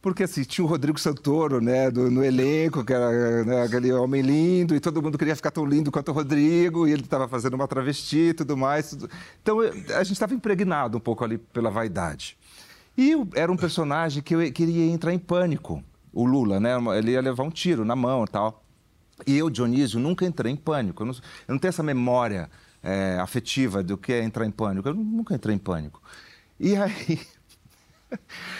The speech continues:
e aí, ah, ah, um take, dois takes, oitavo take. E cinema, brinquedinho caro, né? E na época era película. Então, aquela, era uma fortuna aquilo ali. Uma grana sendo jogada,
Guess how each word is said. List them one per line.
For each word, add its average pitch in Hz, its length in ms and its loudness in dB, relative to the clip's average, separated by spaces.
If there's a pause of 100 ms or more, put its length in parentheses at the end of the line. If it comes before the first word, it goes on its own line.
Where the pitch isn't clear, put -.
(200)
e 180 180 2
aí, 165 540 2
ah, 120 600 -2
ah, 101 60 -18 (180)
um 143 160 -2
take, 135 400 -2
dois 117 280 -2
takes, 139 580 -2
oitavo 185 680 -2
take. 170 480 0
E 123 200 0
cinema, 151 480 -2
brinquedinho 147 640 -4
caro, 147 440 -2
né? 120 180 0
E 120 60 -2
na 117 80 0
época 123 260 -2
era 147 140 -4
película. 156 720 -2
Então, 135 180 -4
aquela, 143 400 -4
era 151 80 -2
uma 196 140 -2
fortuna 180 540 0
aquilo 117 220 -2
ali. 107 160 0
Uma 120 160 -2
grana 170 560 2
sendo 185 280 -2
jogada, 165 400 0